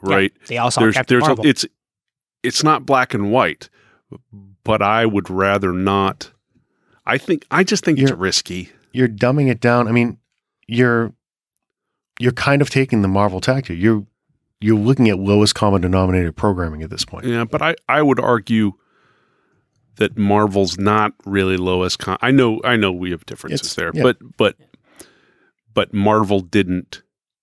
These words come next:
Speaker 2: you know, Marvel made choices that they made without doing a whole lot of, you know, dangling
Speaker 3: Somehow,
Speaker 2: it out.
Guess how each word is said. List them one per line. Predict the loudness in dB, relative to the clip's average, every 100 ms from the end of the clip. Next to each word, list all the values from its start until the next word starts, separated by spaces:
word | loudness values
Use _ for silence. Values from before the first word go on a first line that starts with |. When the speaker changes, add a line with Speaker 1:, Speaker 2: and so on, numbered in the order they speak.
| _ _ -6
Speaker 2:
you | -4
know, | -4 -10 -18 -20 _
Marvel | -2 0 0 0
made | 0 -2 -6 _
choices | -2 2 4 2 0 -2
that | -2
they | 0 0
made | 0 0 0 -2
without | -4 -2 -2 -2 -2
doing | -2 -2 -2
a | -2
whole | 0 2 2
lot | 2 2 0
of, | -2 -4 -10 -16 _ _
you | -8 -8 -10
know, | -8
dangling | -2 0 2 2 2
Speaker 3:
Somehow, | 2 2 0
Speaker 2:
it |
out. | 0 -2